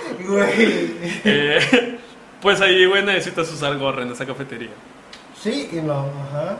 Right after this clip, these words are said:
Speaker 2: Y hay, hay gente, güey, que, pues, le ofende que traigas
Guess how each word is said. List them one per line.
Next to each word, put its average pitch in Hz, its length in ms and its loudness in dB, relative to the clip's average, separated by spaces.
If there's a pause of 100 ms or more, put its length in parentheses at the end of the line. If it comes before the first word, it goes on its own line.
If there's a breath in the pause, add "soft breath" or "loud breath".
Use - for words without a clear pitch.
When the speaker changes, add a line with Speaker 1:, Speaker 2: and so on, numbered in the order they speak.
Speaker 2:
Y 139 480 -4
hay, 156 840 0 (380)
hay 160 300 0
gente, 185 460 0
güey, 160 240 -2 (360)
que, 202 120 2
pues, 160 280 -4
le 160 120 -2
ofende 131 340 -4
que 139 140 -6
traigas 117 500 -10